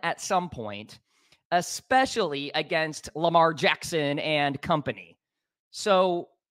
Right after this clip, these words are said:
the writing is on the wall a little bit. Yes, Patrick Mahomes is Superman, and he can get you to an A F C championship. But can he beat a team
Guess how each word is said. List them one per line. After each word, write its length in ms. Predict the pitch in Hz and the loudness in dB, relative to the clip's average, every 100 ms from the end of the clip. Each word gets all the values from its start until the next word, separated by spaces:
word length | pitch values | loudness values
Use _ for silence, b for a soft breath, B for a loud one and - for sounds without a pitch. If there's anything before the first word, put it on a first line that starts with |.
| _ _ _ _ _ _ _ _ _ _ _ 147 | _ _ _ _ _ _ _ _ _ _ _ 0
the 120 | 208 | 0
writing 480 | 185 240 294 320 285 | 4 4 4 0 0
is 260 | 233 214 | 0 2
on 200 | 214 220 | 2 2
the 80 | 190 | 2
wall 440 | 160 185 185 180 | 4 6 6 4
a 40 | 156 | 2
little 240 | 151 135 | 0 -2
bit. 260 | 120 113 101 | -2 -6 -4
Yes, 300 | 175 208 214 | -2 0 0
Patrick 460 | - 190 202 196 190 | 2 2 2 0 0
Mahomes 520 | 165 175 175 180 - | 2 4 2 0 -8
is 260 | 175 170 160 | -2 -2 -2
Superman, 760 | - 196 170 156 127 90 82 _ _ _ _ - | -4 -4 -2 -2 -4 -8 -16 _ _ _ _ -6
and 380 | 143 147 143 139 | -2 0 -2 -6
he 220 | - 180 | -8 -6
can 180 | 226 180 | -6 0
get 260 | 196 202 | 2 0
you 220 | 180 175 170 | -2 -6 -4
to 180 | 190 175 | -4 -4
an 80 | 165 | -4
A 160 | 175 | -4
F 120 | 165 160 | -4 -4
C 200 | 180 151 | -12 -10
championship. 720 | 185 165 151 147 117 113 87 _ _ _ _ _ _ _ _ - | -8 -8 -8 -10 -10 -14 -18 _ _ _ _ _ _ _ _ -2
But 220 | 185 185 | -2 -2
can 180 | - 208 | -6 -6
he 320 | 196 214 160 - | -6 -10 -12 -8
beat 480 | 233 247 - - _ _ _ _ - | -8 -8 -12 -18 _ _ _ _ -10
a 80 | 165 | -10
team 680 | - - 240 185 127 113 120 | -8 -4 -2 0 -2 -4 -8